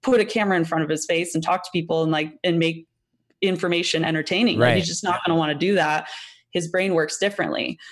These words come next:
Speaker 1: So I think over time, people will naturally self-select if you give them the platform to do that. And it's not to say that when I was eight years old, I was like, "You know what? I'm never going to explore religion in the future."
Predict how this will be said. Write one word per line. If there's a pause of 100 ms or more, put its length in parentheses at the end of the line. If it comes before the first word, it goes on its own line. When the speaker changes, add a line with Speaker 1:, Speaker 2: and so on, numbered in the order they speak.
(180)
Speaker 1:
So
I
think
over
time,
people
will
naturally (200)
self-select
if
you
give
them
the
platform
to
do
that.
And
it's
not
to
say
that
when
I
was
eight
years
old,
I
was
like,
"You
know
what? (520)
I'm
never
going
to
explore
religion (440)
in
the
future."